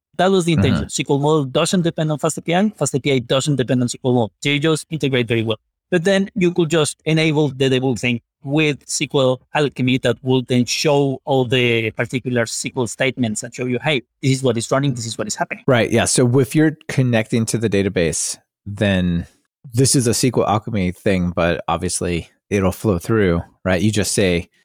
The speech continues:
Speaker 2: when you create the engine, you give it the connection string, you can say echo equals true.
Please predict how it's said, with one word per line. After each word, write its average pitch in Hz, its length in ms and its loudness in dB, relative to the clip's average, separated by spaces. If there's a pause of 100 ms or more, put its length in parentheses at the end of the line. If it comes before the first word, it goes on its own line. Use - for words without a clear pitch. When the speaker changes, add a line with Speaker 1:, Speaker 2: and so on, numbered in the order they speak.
(160)
Speaker 2:
when 107 100 0
you 95 60 -2
create 139 280 0
the 131 120 2
engine, 113 360 2
you 95 80 0
give 95 180 0
it 82 40 0
the 95 80 -2
connection 101 360 -4
string, 98 260 0
you 92 100 0
can 92 40 -8
say 95 260 -2
echo 92 420 -2
equals 87 340 -4
true. 113 420 2